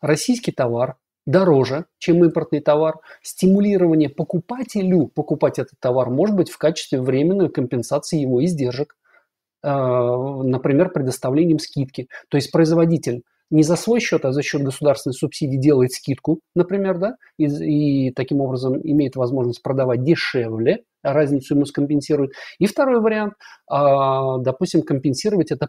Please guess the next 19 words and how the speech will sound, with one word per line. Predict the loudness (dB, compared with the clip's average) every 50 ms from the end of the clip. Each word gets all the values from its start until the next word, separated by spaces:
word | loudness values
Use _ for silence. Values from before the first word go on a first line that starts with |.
| -2
покупателю. | -2 -2 0 2 0 -2 0 0 0 0 0 -2 -4 -8 -8 -8 -8 -10 -12 -6 _
Но | 0 2
это | 2 2 0
вот | -2 -2 -2 -8 _ -18 -8
такая | -6 -6 -4 -4 -4
государственная | -4 -4 -4 -2 -2 -4 -2 -4 -6 -6
политика, | -4 -4 -2 -2 -4 -6 -8 -10 -10 -10 -10 -12 -16 -20 -10 -6
э, | -6
в | -4 -2 -2 -2
двух | 0 2 2 2 2 2 -2
направлениях | -4 -4 -4 -2 -2 0 0 0 0 -2 -2 -6 -6
она | -8 -6 -4 -2
может | 0 0 0 2 2 0 0
быть, | 0 -2 -2 -2 -2 -2 -6 -12 -12
да. | -12 -8 -6 -6 -6 -8 _ -16 -18 -18 -18 -18 -20 -18 _ 0
Вот, | 2 2 2 2
например, | 0 0 0 2 4 4 6 6
могут | 6 4 4 4 2 0 0
компенсировать, | -2 -2 0 0 -2 -2 -2 0 2 2 4 4 2 0 -2 -8